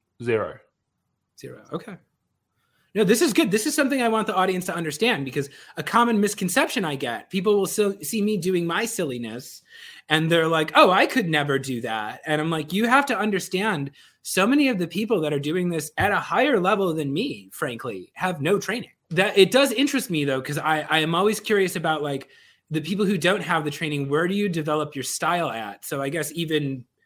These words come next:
Speaker 2: further back than that, what kind of things did you watch growing up? What captured your imagination and your attention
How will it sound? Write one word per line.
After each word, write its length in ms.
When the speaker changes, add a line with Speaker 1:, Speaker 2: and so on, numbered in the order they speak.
Speaker 2:
further 340
back 320
than 180
that, 440
what 280
kind 260
of 120
things 340
did 180
you 120
watch 380
growing 360
up? 140
What 160
captured 440
your 160
imagination 880
and 200
your 160
attention 640